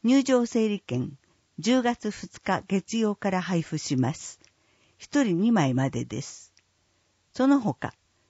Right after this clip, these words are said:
余裕があるときは当日券を配布します。配布場所、行政課、栄下田サービスセンター、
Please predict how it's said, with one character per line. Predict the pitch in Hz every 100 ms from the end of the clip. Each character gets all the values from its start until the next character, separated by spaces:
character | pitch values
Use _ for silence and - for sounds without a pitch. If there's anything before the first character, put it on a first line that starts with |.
| -
余 | 208 247
裕 | 285 294
が | 269
あ | 254
る | 170
と | - 151
き | -
は | 135 - _ -
当 | 233 247
日 | 240 -
券 | - - 131
を | 127
配 | 151 135
布 | - 135
し | - 117
ま | 120
す。 | - - - _ _ _ _
配 | - 262
布 | 247 233
場 | 208 208
所、 | - - _ _ _ _ -
行 | 156 220
政 | 233 - 202 -
課、 | 180 - _ _ _
栄 | - 220 - 240 185 - -
下 | - 233 208
田 | 190 _
サ | - 214
ー | 196
ビ | 180
ス |
セ | - - 151
ン | 127
タ | 107 -
ー、 | -